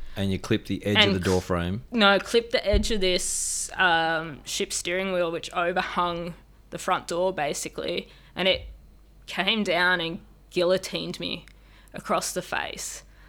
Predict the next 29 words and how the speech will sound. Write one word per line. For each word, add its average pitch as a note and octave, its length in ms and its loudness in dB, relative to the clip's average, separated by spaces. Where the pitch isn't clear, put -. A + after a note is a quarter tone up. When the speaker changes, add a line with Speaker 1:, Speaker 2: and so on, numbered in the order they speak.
Speaker 2:
Like, C#3+ 320 -2
so E3+ 340 2
it E3+ 520 0
hit - 400 0
me, F#3+ 360 0
this - 200 -6
thing G3 160 4
weighs, F3+ 640 -2
I E3 60 -12
think, F3 300 -8
like, - 200 -2
twenty-four F#3 480 -2
kilos, - 720 -6
Speaker 1:
Yeah. E3+ 720 6
Speaker 2:
um, E3 180 -4
of F3+ 240 0
Speaker 1:
Steel. F#3+ 420 4
Speaker 2:
pure F3 240 6
steel F3 560 -2
and D#3+ 160 -6
wood, E3+ 300 -2
like, - 180 -4
heavy, F3+ 640 -2
heavy F3 380 -2
thing. F3 460 -6
And F3+ 240 4
it E3+ 180 2
hit - 260 0
me E3+ 540 -2